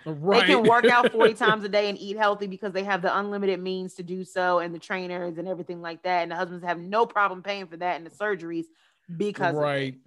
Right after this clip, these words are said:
Speaker 2: And it's
Speaker 1: Cool.
Speaker 2: literally their, <laughs> their lifeline to be like, okay.
Speaker 1: Thank you.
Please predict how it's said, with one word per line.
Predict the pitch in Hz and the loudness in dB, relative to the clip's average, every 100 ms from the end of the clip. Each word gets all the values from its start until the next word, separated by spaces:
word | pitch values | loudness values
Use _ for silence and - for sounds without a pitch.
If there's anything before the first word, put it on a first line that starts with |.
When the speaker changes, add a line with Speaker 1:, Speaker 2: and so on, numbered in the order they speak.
| _ _ _ _ - | _ _ _ _ -6
Speaker 2:
And | 156 | 0
it's | 202 139 | 0 2
Speaker 1:
Cool. | 175 | 0
Speaker 2:
literally | 170 170 | 0 0
their, | 156 160 156 | 0 0 0
<laughs> | 151 | -2
their | 160 185 151 165 156 | -4 -4 -2 -2 -2
lifeline | 160 151 151 139 135 | -4 -4 -6 -6 -8
to | 143 | -10
be | 135 123 107 131 | -12 -12 -12 -14
like, | 113 123 | -14 -12
okay. | 135 143 120 - | -12 -10 -10 -4
Speaker 1:
Thank | 175 208 185 - | -2 -2 -4 -8
you. | 139 135 | -10 -12